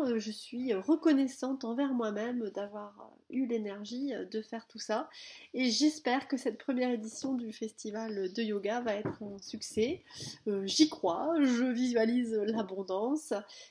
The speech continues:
mais je ne suis pas toute seule pour le faire. On est avec Anna-Marie, là, de Ananda Yoga.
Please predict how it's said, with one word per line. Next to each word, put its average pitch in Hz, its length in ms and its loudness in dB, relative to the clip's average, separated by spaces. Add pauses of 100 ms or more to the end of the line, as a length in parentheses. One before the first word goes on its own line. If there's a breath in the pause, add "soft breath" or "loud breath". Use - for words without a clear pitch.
(160)
mais 220 300 2
je 240 100 0
ne 220 60 2
suis 226 140 -10
pas 220 120 4
toute 285 260 2
seule 285 400 2
pour 208 180 -6
le 202 100 -2
faire. 269 300 2
On 214 160 -4
est 190 120 -4
avec 196 280 -8
Anna-Marie, 196 540 -6
là, 208 120 -8
de 185 180 -14 (1040)
Ananda 180 440 -2
Yoga. 185 420 -2